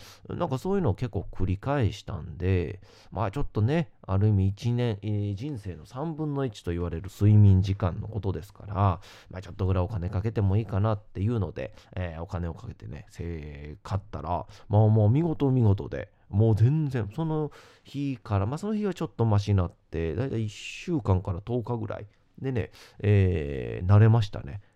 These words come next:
で、ちゃんと寝返りも打ってるんですよ、体が。うん、素晴らしい。えー、トゥルーサ-、うー、ス-、スリーパーセピローですか？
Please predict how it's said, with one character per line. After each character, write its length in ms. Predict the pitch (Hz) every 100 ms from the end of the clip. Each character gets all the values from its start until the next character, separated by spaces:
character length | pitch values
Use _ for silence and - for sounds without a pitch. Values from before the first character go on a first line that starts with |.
| _
で、 220 | - 135 120
ち 80 |
ゃ 60 | 151
ん 20 |
と 80 | 110
寝 160 | 120 147
返 200 | 151 147
り 80 |
も 140 | 113 90
打 40 |
っ 20 | - -
て 60 | 107
る 80 | 113
ん 100 | 101
で 60 | 85
す 120 | -
よ、 60 | -
体 400 | - 87 85 82
が。 200 | 87 90 _ -
う 40 | 85
ん、 480 | 92 95 90 82 85
素 140 | -
晴 140 | 139 143
ら 140 | 135
し 140 | 101
い。 140 | 76 98 - - -
え 360 | 95 98 87 101
ー、 40 |
ト 60 | 104
ゥ 40 |
ル 80 | 104
ー 20 | 98
サ-、 160 | 87 87
う 160 | 98 -
ー、 480 | 95 92 92 90 98
ス-、 440 | - - - -
ス 200 | 95 -
リ 160 | 98 90
ー 40 |
パ 160 | - 87
ー 60 | -
セ 340 | - - 117
ピ 140 | 90
ロ 120 | 69 57
ー 40 |
で 120 | -
す 80 | -
か？ 240 | - 117